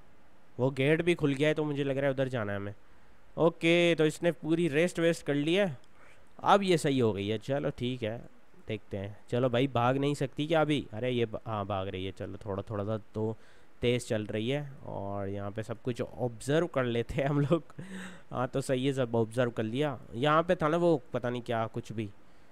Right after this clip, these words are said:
हाँ, तो ये दरवाज़ा खुला था, तो इधर से चलते हैं हम लोग।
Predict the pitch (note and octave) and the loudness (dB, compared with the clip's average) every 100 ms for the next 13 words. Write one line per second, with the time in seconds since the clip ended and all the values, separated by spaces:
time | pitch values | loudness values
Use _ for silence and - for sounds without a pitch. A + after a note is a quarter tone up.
0 | - - - - A2 A2+ A#2 A2+ A2+ A#2 | -18 -18 -16 -10 -6 -2 -2 0 0 0
1 | A2+ A2+ B2+ C3 B2+ A#2+ C3+ C3 B2 A2+ | 2 2 2 0 0 0 0 -2 -2 -2
2 | A#2+ A#2+ A2 G#2+ G#2 A2 A2 A2 G#2+ | -4 -4 -4 -4 -4 -4 -2 -2 -2